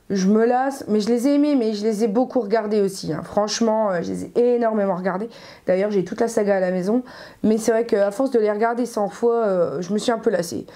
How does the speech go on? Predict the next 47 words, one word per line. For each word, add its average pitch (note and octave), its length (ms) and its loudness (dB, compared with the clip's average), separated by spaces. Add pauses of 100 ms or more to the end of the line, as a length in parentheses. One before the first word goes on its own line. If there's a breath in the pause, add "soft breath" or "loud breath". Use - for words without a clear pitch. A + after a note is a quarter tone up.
(280 loud breath)
Mais G#3+ 100 4
sinon, B3+ 320 2
voilà, B3 300 2
c'est A#3 120 -6
parce F#3+ 180 -2
que G#3+ 100 -2
vraiment, G3+ 260 0
je A3+ 120 -4
me G#3 100 0
suis G3+ 160 -6
bourré G3 200 2
le G3+ 60 0
mou A3+ 160 4
avec G#3 300 0
et G3+ 80 -2
je F#3 80 -8
connais G3+ 240 0
tout, G3 160 -8 (260)
tout, G3 120 -2
enfin, F3 200 -2
tout F3 100 -10
ce - 60 -16
qui G3+ 140 -4
se F3+ 60 -8
passe, - 240 -2
quoi. - 180 0
Donc, - 240 -8
c'est F3 160 -6
pas F#3 100 2
l'intérêt. E3+ 400 -2 (380 loud breath)
Le D4+ 120 2
film G#4+ 300 0
qui E4+ 140 0
te C#4+ 120 2
fait D4 140 0
pleurer E4 340 0
dans C4 160 0
tous F#4+ 380 0 (160)
les C4 220 0
cas. E3+ 240 -4 (380)
Alors, G#3 360 0
pour B3+ 180 2
moi, C4+ 260 2
c'est B3 200 -2
La G3+ 120 2
Ligne C#4+ 320 2
Verte. G3+ 460 -2